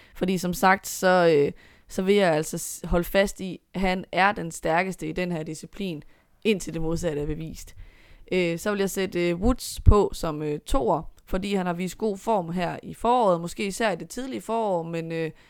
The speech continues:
han er i hvert fald kommet godt, øh, ud af vinterpausen. Og så, øh, Hirschi som treer. Egentlig vil jeg normalt sige, at jeg tror, at, at han er hurtigere end Woods, men jeg er bare lidt i tvivl om præcis, hvor han står henne, øh, formmæssigt.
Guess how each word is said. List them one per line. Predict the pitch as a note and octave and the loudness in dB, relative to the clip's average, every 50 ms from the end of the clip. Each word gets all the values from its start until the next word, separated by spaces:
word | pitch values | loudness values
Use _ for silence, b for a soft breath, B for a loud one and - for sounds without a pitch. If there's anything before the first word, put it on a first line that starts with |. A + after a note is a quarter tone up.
| b b b | b b b
han | b F#3+ G3+ | b -2 0
er | G3+ | 2
i | |
hvert | G3 G#3 G3+ | 2 2 0
fald | G3+ F#3 | 0 -4
kommet | - - F#3 F3 E3+ F3 | -4 -4 -4 -4 -2 0
godt, | G3 G3+ G#3+ - - - - | 0 0 0 0 -4 -10 -4
øh, | F3 F3 E3+ E3+ E3 D#3+ - | -2 -2 0 0 -2 -2 -4
ud | - - G#3+ G#3+ G#3 F3 - | -6 -6 -4 -4 -4 -2 -2
af | - E3 D#3+ | -2 -2 0
vinterpausen. | F#3+ A3 F3+ E3+ D#3+ - - E3+ E3+ F3 F#3 - F3 D#3 - b b b b b b b b b b - | -2 -2 -2 -2 -2 0 2 2 2 2 0 -2 -8 -10 -10 b b b b b b b b b b -2
Og | - F#3+ F3 | 0 0 0
så, | - - G#3+ G#3 G3+ F#3+ F3 E3+ | 2 2 2 4 6 6 6 6
øh, | F3 | 4
Hirschi | E3+ G#3 A3 A#3+ A#3 - F#3+ F#3 | 2 0 0 0 0 0 -2 -2
som | - G3 F#3 F3 | 0 0 -2 -2
treer. | - - A#3 A#3+ A3 F3+ D#3+ D3 E3 b b b b b b b | 0 2 2 4 4 4 2 0 -2 b b b b b b b
Egentlig | A#3 B3 A3 G3 F#3 | 2 2 4 4 2
vil | E3+ E3+ | 2 0
jeg | F3 E3 | -2 -2
normalt | E3+ F3 G3 G#3+ G3+ F3+ F3 | -2 -2 -2 -2 -2 -4 -6
sige, | - - G3 G3 G3+ | -8 -10 -6 -4 -4
at | F#3 - | -4 -4
jeg | E3+ F3+ - | -4 -4 -2
tror, | - G#3+ G3+ F3+ D#3+ | 0 2 4 4 4
at, | D3 D#3+ D#3+ - - - | 4 2 0 -4 -4 -4
at | F3+ F3 | -2 -2
han | F3+ E3 E3 | 0 0 0
er | E3+ | -2
hurtigere | E3 F3+ G3 G#3 G#3 G3 E3+ | 0 0 0 0 0 0 -2
end | D#3+ E3 D#3+ | -2 -2 -2
Woods, | G3 A#3 A3+ - - - - | -2 -2 -2 -4 -10 -10 -4
men | - F#3 F#3 F#3 | -2 0 2 2
jeg | F3 - | 2 4
er | E3 G3+ | 4 2
bare | A3 F3+ E3 E3 | 4 2 2 2
lidt | E3 E3+ F3+ - | 0 -2 -4 -4
i | - F3 | -8 -14
tvivl | - - G#3+ G#3 F3 D3+ | -10 -6 -2 -2 0 0
om | D3+ D3+ - | -2 -4 -2
præcis, | - - E3 - - G3 F#3 E3+ - | -2 -2 -2 -2 -2 -8 -8 -6 -6
hvor | D#3+ D3+ | -4 -4
han | D#3+ E3 D#3 D#3 | -4 -4 -6 -4
står | - F3+ D#3 A#2+ | -2 -2 -2 -2
henne, | - D3+ D3+ D3+ D3+ D#3+ | -2 -4 -6 -6 -6 -8
øh, | D3+ - | -8 -10
formmæssigt. | - - C#3+ C#3 C3+ - - - - - - - | -8 -4 -4 -4 -4 -6 -10 -12 -14 -16 -18 -20